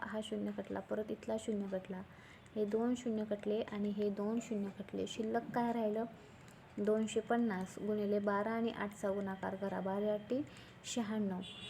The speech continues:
यांचा जर गुणाकार केला तर तो किती येणार आहे? चोवीस हजार. म्हणजे वॉशिंग मशीनची सध्याची किंमत किती आहे? चोवीस हजार.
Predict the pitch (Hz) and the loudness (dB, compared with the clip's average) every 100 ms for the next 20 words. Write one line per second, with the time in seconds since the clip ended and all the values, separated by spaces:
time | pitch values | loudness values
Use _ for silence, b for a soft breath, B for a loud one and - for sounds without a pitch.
0 | - - 202 202 220 226 220 220 220 214 | -10 -2 0 4 2 2 2 2 0 0
1 | 220 214 220 196 196 - 214 214 208 226 | -2 2 2 2 -2 0 0 2 0 2
2 | 220 214 220 226 277 - 233 220 214 233 | 2 2 2 0 -2 0 4 4 4 0
3 | - 302 - B B B - 247 214 180 | 2 2 2 B B B 0 2 2 0
4 | - - - - - - 220 220 214 220 | -2 -12 -16 -16 -18 -10 -2 2 4 4
5 | 247 240 233 233 233 233 214 220 220 - | 2 2 2 0 0 -2 0 -2 -4 -4
6 | 220 226 - 233 233 226 254 339 - - | -2 -2 -2 0 2 2 2 0 -4 -14
7 | - 226 214 214 202 185 - | 2 2 4 0 -4 -4 -4